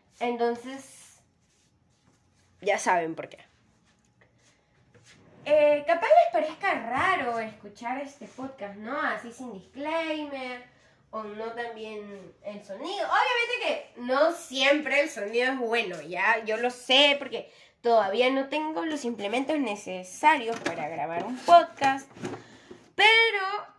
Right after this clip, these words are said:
muy pronto, ¿ok? Les prometo que voy a mejorar, les prometo que intento ser mejor cada vez.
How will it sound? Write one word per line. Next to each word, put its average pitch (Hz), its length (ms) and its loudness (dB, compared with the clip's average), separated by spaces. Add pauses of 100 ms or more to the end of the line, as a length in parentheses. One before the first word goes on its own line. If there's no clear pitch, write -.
muy 285 260 0
pronto, 190 440 -4 (440)
¿ok? 233 200 -2 (340)
Les 254 140 0
prometo 214 460 -8
que 165 220 -6
voy 165 120 -8
a 165 60 -8
mejorar, 311 880 2 (640)
les 208 200 -12
prometo 190 580 -8
que 190 80 -14
intento 196 1120 0
ser 196 580 -4
mejor 196 520 -6
cada 160 280 -4
vez. - 420 -12